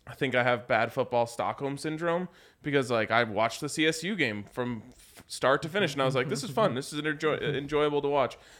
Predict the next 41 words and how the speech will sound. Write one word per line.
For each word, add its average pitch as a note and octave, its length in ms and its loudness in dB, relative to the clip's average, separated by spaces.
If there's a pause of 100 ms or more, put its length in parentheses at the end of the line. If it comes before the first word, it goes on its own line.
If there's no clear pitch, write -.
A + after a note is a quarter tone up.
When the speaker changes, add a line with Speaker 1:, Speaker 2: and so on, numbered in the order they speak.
(140)
Speaker 1:
The C#3+ 80 -2
next D3 260 4
day, E3 240 8
I D#3 100 8
watched D3 320 4 (180)
Iowa, D#3 380 8
Illinois, D3+ 540 4 (100)
every D#3 260 4
snap. C3+ 480 0
I A2 120 -4
was A2+ 100 -4
like, G#2+ 180 -2
"Yeah, D3+ 200 -2
this D3+ 160 -14
is E3+ 80 -16
good D3 180 -8
stuff." F#3 260 -6 (560)
I E3 120 4
enjoy D#3+ 320 8
watching C3 320 6
these C3 160 0
defenses C3 480 -2
make B2+ 200 -2
big B2+ 200 0
stop C3 280 2
after C3+ 220 0
big A2+ 160 0
Speaker 2:
Iowa, B2 60 -4
Speaker 1:
stop. B2+ 300 2
Speaker 2:
Illinois. A#2+ 600 -6 (220)
Speaker 1:
And, C#3+ 380 2
uh, D3 360 6
so D3+ 240 4
I C3 200 4
think D#3+ 180 0
I've, C#3+ 200 4 (440)
I've B2+ 320 2
fallen C3+ 460 4
for B2+ 180 -6
the A2 80 -8
trap, C3 560 2